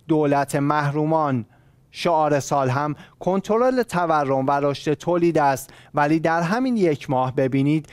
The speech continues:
چه تحولاتی در قیمت آب، برق،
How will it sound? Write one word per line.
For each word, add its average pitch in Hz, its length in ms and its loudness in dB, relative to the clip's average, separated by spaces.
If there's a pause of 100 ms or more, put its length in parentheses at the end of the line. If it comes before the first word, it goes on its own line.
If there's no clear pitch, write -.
(180)
چه 233 160 0
تحولاتی 170 840 0
در 147 220 0
قیمت 202 460 -4
آب، 143 460 0 (400)
برق، 143 640 -2